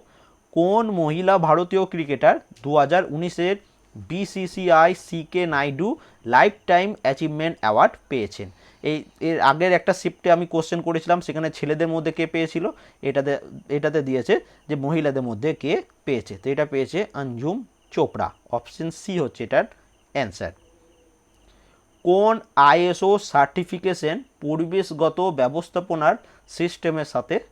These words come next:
সম্পর্কিত? তো এখানে মনে রাখবে আইএসও সার্টিফিকেশন মানে ইন্ডিয়ান স্ট্যান্ডার্ড যেটা বলা হচ্ছে, এই আইএসও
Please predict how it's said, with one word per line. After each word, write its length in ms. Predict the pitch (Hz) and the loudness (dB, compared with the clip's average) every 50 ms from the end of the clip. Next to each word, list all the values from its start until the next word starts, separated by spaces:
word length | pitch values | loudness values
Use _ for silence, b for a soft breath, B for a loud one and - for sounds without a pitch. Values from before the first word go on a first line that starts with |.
| _ _ _ - | _ _ _ -6
সম্পর্কিত? 600 | - 147 139 131 135 131 117 95 107 101 - 98 95 b b b b b b b b | -4 -4 -4 -4 -6 -10 -10 -8 -12 -14 -14 -16 -18 b b b b b b b b
তো 80 | 160 156 - - | -10 -8 -2 -2
এখানে 320 | 160 160 190 196 190 214 | -2 2 2 2 2 2
মনে 240 | 202 185 175 180 180 | -2 0 0 4 4
রাখবে 380 | 185 175 175 156 170 196 214 - - _ _ | 4 4 4 2 -2 -4 -4 -4 -8 _ _
আইএসও 640 | - 127 143 165 180 170 - 170 160 - - 175 175 | 4 4 6 6 4 2 -2 -4 -6 -4 -2 -4 -4
সার্টিফিকেশন 840 | - - - 135 135 - 156 147 - 123 156 165 160 - 160 202 165 - | -2 0 0 0 2 0 -6 -8 -8 -6 -6 -6 -2 -2 -2 -4 -2 -4
মানে 180 | 160 160 160 - | -4 -4 -4 -4
ইন্ডিয়ান 420 | 151 151 143 139 151 156 165 185 165 - _ _ b b b b b b _ | -6 -6 -6 -2 0 0 0 0 -2 -8 _ _ b b b b b b _
স্ট্যান্ডার্ড 460 | - - - 143 135 139 151 147 147 | -10 -4 -2 -2 0 2 0 0 0
যেটা 200 | 143 139 139 135 | 0 0 0 0
বলা 200 | 127 127 127 127 | 0 0 0 0
হচ্ছে, 300 | 120 156 - - 302 - - | -2 -4 -6 -8 -8 -8 -6
এই 200 | - 151 151 - - - | -6 -6 -6 -6 -4 -2
আইএসও 520 | 107 123 139 151 160 160 - 185 196 262 | 0 0 2 2 0 -2 0 -2 -2 -2